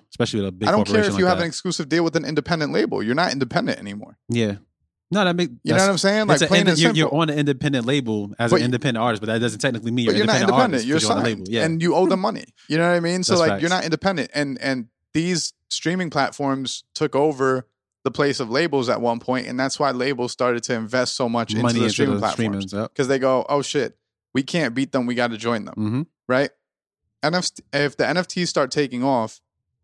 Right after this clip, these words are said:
Speaker 2: it's gonna be, "We can't beat them. We gotta join
Speaker 1: Join
Speaker 2: them."
Speaker 1: them.
Speaker 2: You know, and labels are always gonna process like that because, yo, the people that run these labels are way more analytic and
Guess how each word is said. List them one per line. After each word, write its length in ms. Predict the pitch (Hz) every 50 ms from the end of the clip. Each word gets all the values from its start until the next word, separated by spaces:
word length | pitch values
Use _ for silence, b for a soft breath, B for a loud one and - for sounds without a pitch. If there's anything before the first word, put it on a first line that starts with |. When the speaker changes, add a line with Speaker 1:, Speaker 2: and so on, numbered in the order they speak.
| _ _ _ _
Speaker 2:
it's 140 | 127 135 -
gonna 160 | - 151 143
be, 120 | 135 143 139
"We 160 | 127 139 139
can't 280 | 131 - 160 135 117 110
beat 160 | 127 127 -
them. 120 | - 117 117
We 80 | 120
gotta 200 | 117 120 113 117
join 160 | 113 123 131
Speaker 1:
Join 100 | 127 110 104
Speaker 2:
them." 80 | 98
Speaker 1:
them. 180 | 95 92 92 95 _ _ _ _ _ _ _
Speaker 2:
You 100 | - 131
know, 180 | 127 127 123 123
and 240 | 113 131 131 131 117
labels 460 | 123 131 147 165 170 160 185 175 -
are 60 | 165
always 200 | 143 156 160 147
gonna 140 | 151 165 147
process 440 | 139 - 160 160 165 - 156 139 -
like 160 | 135 131 127
that 180 | - 147 139 -
because, 300 | 143 127 - 156 139 135
yo, 120 | 170 170
the 80 | 160 147
people 360 | - - 165 160 156 175 180
that 200 | 170 165 151 -
run 240 | 117 123 139 147 151
these 200 | 147 147 139 127
labels 520 | 131 131 139 139 123 123 123 120 117 - -
are 160 | 131 127 117 110
way 420 | 113 117 - 131 139 156 160 160
more 260 | 160 151 147 147 143
analytic 680 | 95 120 135 135 131 123 123 120 120 135 139 135 - - -
and 320 | 139 127 113 110 104 98